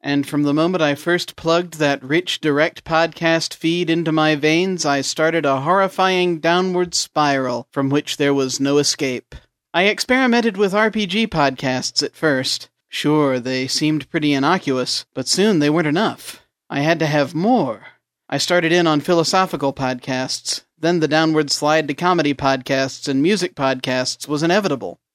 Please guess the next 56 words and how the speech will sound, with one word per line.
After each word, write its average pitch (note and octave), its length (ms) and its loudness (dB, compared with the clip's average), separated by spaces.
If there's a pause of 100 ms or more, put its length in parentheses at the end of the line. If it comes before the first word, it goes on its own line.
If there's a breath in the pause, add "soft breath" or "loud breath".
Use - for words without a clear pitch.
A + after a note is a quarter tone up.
(100)
Soon A#3+ 360 0
I D#3 100 2
didn't E3+ 280 -2
even F#3+ 240 -2
need G3 200 0
an G#3 80 0
iPod G3 520 0
to C#3+ 80 -4
listen C3+ 320 -2
to C3 80 -4
them. A#2+ 180 -8 (140)
I C#3+ 80 -2
started F#3 340 -2
to F3 80 0
hear G#3+ 160 0
them A3 140 0
in A3+ 100 2
my G#3 160 2
head. G#3+ 480 -2 (220)
Granted, F#3+ 480 -2
this D3+ 200 -2
would C#3 240 -4
usually D3 440 0
happen D3 320 0
when C3+ 100 0
I C3+ 100 -2
sat C#3+ 300 0
down C#3+ 240 2
at C3+ 80 -4
the C3 80 -6
computer C3+ 500 0
and C3 160 -4
started C3+ 300 0
Winamp, C#3+ 460 -2 (180)
but G3+ 140 0
there G3+ 140 0
surely D#4 360 2
must D3+ 220 0
have D3 80 -4
been D3 160 2
more D3+ 160 2
going C#3 260 0
on C#3+ 220 2
than C3 160 -2
just D#3+ 200 0
an D3 100 0
M D#3 140 0
P C#3+ 160 0
three A3 240 -2
file C3+ 320 -2
being C3 280 -2
played C3 260 -2
through C#3 140 -2
my C3 120 0
computer B2+ 380 -2
speakers. C#3+ 600 -4